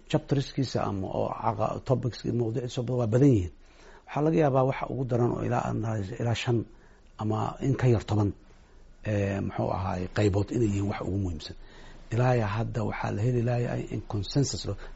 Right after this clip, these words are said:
technical ma aha, arrintu farsamo ma aha. Waxay u baahan tahay heshiis siyaasadeed, u baahan tahay. Heshiiska siyaasadeed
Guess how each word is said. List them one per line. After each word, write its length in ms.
technical 540
ma 120
aha, 140
arrintu 260
farsamo 400
ma 120
aha. 120
Waxay 220
u 60
baahan 260
tahay 240
heshiis 420
siyaasadeed, 460
u 80
baahan 200
tahay. 160
Heshiiska 360
siyaasadeed 460